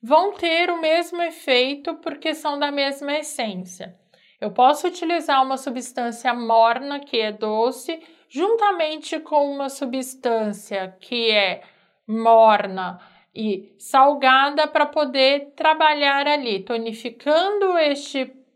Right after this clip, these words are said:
é, este paciente, ou seja, fortalecendo, dando energia para ele com o sabor doce e o salgado,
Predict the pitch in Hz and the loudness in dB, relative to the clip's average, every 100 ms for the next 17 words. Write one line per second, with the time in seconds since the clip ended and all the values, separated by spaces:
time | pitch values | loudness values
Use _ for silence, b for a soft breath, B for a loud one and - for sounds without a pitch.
0 | _ _ - 208 208 202 196 196 220 214 | _ _ -8 -2 0 0 -2 -2 -2 -2
1 | 214 220 - 190 - 196 185 196 277 - | -6 -10 -6 -6 -6 -4 -4 -4 -8 -8
2 | 269 220 214 190 185 185 214 - 214 208 | -6 -6 -8 -10 -8 -10 -12 -6 -4 -2
3 | 208 208 - 233 285 349 370 370 B B | -6 -8 -8 -6 -4 -4 -4 -6 B B
4 | 226 220 269 381 403 370 330 311 269 233 | -4 2 4 4 2 -2 -2 -2 -4 -4
5 | 240 226 226 226 208 202 202 202 - 220 | -2 -2 -2 -2 -2 -2 -4 -6 -4 -4
6 | 214 208 202 185 190 185 180 190 208 269 | -4 -6 -6 -6 -8 -8 -6 -4 -4 -4
7 | - 392 392 B B 269 359 427 302 208 | -2 -2 -2 B B 0 2 2 2 2
8 | 190 180 190 220 | 0 -2 -2 -4